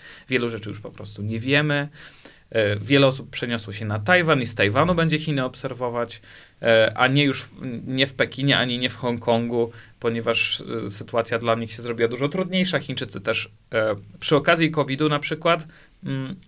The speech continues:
wszystkim obcokrajowcom zasadniczo anulowali wizy i odnowili tylko części z nich, a część ludzi po prostu musiała wyjechać. I to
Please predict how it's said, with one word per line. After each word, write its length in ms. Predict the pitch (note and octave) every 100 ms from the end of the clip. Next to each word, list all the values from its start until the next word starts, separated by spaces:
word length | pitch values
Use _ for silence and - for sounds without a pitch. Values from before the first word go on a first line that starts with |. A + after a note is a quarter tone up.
| _
wszystkim 380 | - F#3+ G3 E3+
obcokrajowcom 680 | - C#3 C3+ C3 C#3+ E3+
zasadniczo 720 | D3 C#3+ C3 A#2+ A#2+ C#3+ D#3 - - - -
anulowali 600 | F3+ F#3 F3+ D3 C3 E3
wizy 400 | E3 F#3+ G#2+ G2 - - - - - _ _ -
i 600 | D#3 E3+ G3 G3+ G#3 - -
odnowili 420 | D#3 D#3+ D#3+ D#3+
tylko 220 | E3 E3 E3+
części 340 | C#3+ G#2+ A2
z 100 | G#2
nich, 200 | A#2 -
a 60 | -
część 300 | B3+ A#3 F#3
ludzi 300 | D3 C#3+ D3
po 100 | -
prostu 560 | B2+ A#2 - A#2+ A#2+ - -
musiała 300 | A#2 A2+ A2
wyjechać. 540 | G2+ - - - -
I 140 | E3+
to 360 | E3 E3+ D#3+ C#3+